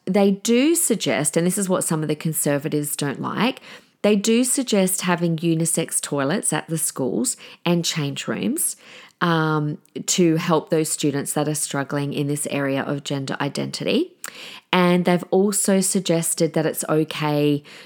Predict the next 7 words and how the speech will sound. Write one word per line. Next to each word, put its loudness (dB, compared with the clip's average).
f-, -20
to 2
be 4
using 0
pronouns -2
of -10
choice 0